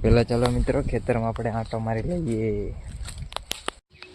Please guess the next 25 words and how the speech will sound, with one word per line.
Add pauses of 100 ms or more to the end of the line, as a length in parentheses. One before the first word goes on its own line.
(520)
તો
મિત્રો,
અત્યારે
આપણે
ખેતરમાં
આંટો
મારીને
આવી
ગયા
છીએ
પાછા (640)
પા-,
વાડી
પાસે
કેનાલ
ચાલુ
છે
ત્યાં. (1000)
તો (240)
અહીંયા
છે
મિત્રો
આપણી
કેનાલ
ચાલુ,